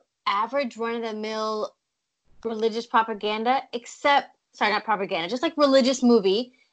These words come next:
except they're billing it like he's, um, Mission Impossible.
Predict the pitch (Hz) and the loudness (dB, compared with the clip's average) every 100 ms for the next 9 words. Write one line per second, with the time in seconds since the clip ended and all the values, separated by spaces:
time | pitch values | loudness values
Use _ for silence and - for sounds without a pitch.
0 | _ 262 - 392 440 453 269 247 254 294 | _ -4 0 0 2 2 4 4 6 4
1 | 294 - 247 240 - - _ _ _ _ | 2 0 2 2 -2 -16 _ _ _ _
2 | _ - - 240 240 233 208 - _ _ | _ -20 -12 -6 -2 -2 -4 -14 _ _
3 | 214 202 196 190 170 214 202 202 185 180 | -6 -4 -4 -6 -4 -4 -4 -6 -2 2
4 | 160 180 127 101 - | 2 0 -8 -10 -14